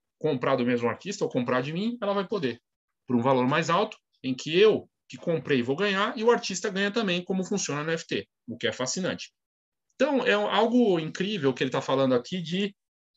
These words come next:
você criar pra esses ambientes, você ter essa mistura, criar o conteúdo pro metaverso, e as marcas estão tentando fazer isso, estão começando a fazer isso, as galerias estão fazendo isso, os museus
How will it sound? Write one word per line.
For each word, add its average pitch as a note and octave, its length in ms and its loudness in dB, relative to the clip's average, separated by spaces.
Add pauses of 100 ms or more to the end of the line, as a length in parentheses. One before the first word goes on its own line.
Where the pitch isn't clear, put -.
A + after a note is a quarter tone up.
(160)
você D#3+ 400 0
criar G3 600 0 (200)
pra D#3+ 100 6
esses D3 260 -2
ambientes, C#3 600 -2
você C3+ 280 -4
ter G3 280 2
essa E3 240 2
mistura, D#3+ 420 -4
criar G3+ 440 2
o G#3 40 0
conteúdo F3 400 -6
pro D3 120 -8
metaverso, C#3 500 -2 (340)
e C4+ 40 2
as C4 120 6
marcas C4 260 2
estão C4 120 2
tentando B3+ 300 2
fazer B3 260 2
isso, G3 260 -4
estão G#3+ 300 -2
começando F#3+ 460 0
a D3+ 80 0
fazer C3 260 0
isso, D#3+ 220 -2
as C3+ 80 -4
galerias D3 640 2
estão C3+ 200 -6
fazendo A#2+ 440 -2
isso, D3 420 -6 (300)
os C3+ 120 -4
museus D#3+ 800 -2